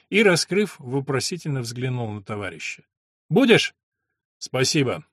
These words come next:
Сегодня обойдусь без добавок. Не люблю смешивать". Афалаби качнул стаканом, вновь до половины наполненным водкой.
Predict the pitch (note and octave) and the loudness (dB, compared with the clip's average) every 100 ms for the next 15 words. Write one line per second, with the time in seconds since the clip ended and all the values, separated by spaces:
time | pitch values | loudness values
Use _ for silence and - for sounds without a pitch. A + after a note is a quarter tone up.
0 | _ - - A2+ B2+ A#2 B2 A#2+ A#2 A#2 | _ -10 -6 -2 -2 -2 -2 -2 -2 -2
1 | G2+ G#2+ G2+ A2+ G#2+ F2 D#2+ _ _ _ | -4 -8 -6 -6 -6 -8 -10 _ _ _
2 | - D3+ E3+ D#3+ D#3+ - C#3+ F#2+ E2+ D#2+ | -6 -2 2 2 2 0 -2 -4 -6 -12
3 | - _ _ _ _ _ _ _ - G#2+ | -20 _ _ _ _ _ _ _ -8 -2
4 | C#3+ D3 C#3 B2+ C3+ - D3 G#2 - - | 2 4 2 0 0 2 0 0 -4 -6
5 | G2 - C3 C3 A2 - - F#2+ A#2+ C#3 | -8 -4 -2 -2 -6 -10 -16 -8 -4 -2
6 | C3 A2+ A2+ A2+ A2 A2+ A#2+ G2+ G2+ A2 | -2 -4 -6 -6 -6 -6 -8 -8 -10 -10
7 | G2+ G2 G2 G2 G2 - - - | -10 -10 -10 -8 -8 -10 -18 -20